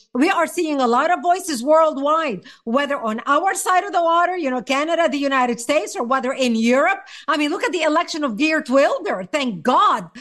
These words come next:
uh, in the Netherlands. Uh, but we are seeing more people standing up and speaking out and saying, "Enough is enough.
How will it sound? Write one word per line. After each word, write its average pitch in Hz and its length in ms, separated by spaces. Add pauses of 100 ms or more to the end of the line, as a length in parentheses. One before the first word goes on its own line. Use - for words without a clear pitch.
(160)
uh, 247 320
in 285 140
the 254 140
Netherlands. 220 560 (240)
Uh, 262 340
but 269 240
we 277 180
are 453 240
seeing 381 380
more 330 220
people 330 340
standing 320 580
up 302 200
and 240 180
speaking 320 480
out 277 340
and 254 140
saying, 269 380
"Enough 247 320
is 294 120
enough. 320 400